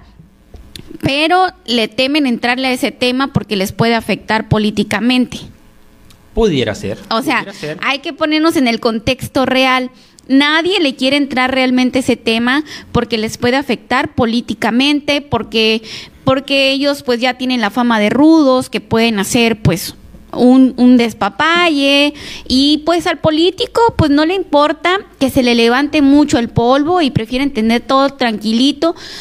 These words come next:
Speaker 1: Ah, pero el ciudadano ahí sí que nos lleve la tiznada, ¿no?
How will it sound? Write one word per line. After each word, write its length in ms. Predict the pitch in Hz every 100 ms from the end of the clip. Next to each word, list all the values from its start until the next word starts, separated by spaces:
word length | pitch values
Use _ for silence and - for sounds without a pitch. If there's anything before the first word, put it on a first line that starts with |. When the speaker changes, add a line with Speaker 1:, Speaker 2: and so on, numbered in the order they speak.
| -
Speaker 1:
Ah, 220 | 330 403 403
pero 160 | 302
el 80 | 277
ciudadano 460 | 285 233 240 277 285
ahí 160 | 262
sí 120 | 285
que 140 | - 254
nos 160 | 226
lleve 300 | 220 233 240
la 260 | 208 185 180 - - - - - - - -
tiznada, 520 | 233 214 320 330 240
¿no? 160 | 240